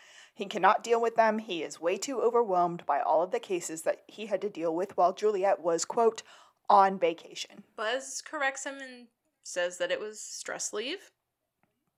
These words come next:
Speaker 1: Good for you, Buzz.
Speaker 2: Yeah.
Speaker 1: Good for you standing up to the man.
Speaker 2: But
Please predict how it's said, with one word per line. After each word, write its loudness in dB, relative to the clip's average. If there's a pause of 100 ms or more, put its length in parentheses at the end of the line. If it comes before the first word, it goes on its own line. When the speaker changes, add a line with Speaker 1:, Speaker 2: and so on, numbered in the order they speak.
(180)
Speaker 1:
Good 4
for 2
you, -4
Buzz. 2 (240)
Speaker 2:
Yeah. -8
Speaker 1:
Good 4
for 6
you -2
standing 0
up 2
to -8
the -6
man. -8 (400)
Speaker 2:
But -2